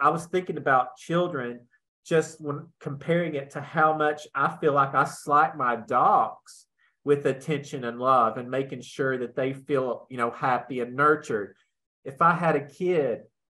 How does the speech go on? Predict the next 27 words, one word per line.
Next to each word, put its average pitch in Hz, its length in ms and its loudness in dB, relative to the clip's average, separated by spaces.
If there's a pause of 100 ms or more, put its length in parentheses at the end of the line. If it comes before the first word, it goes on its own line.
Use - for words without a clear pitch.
(200)
a 127 60 -14
child, 131 640 2 (1080)
it's, 143 360 -6
uh, 135 280 -2
I 135 100 0
just, 135 440 -10 (1400)
I 127 100 -4
don't 131 140 -6
know, 120 240 0
but 131 120 0
it's 151 160 2
everything. 139 640 0 (280)
It's 131 260 -12
just 143 280 -4
everything. 123 760 -4
And, 131 220 -8
and 135 200 -6
if 147 160 -2
you're 160 100 0
not 175 340 4
gonna 143 320 -2
do 156 280 0
it 113 240 -4 (340)
all 147 240 4
the 135 100 -2
way 123 580 0 (760)
and, 127 180 -10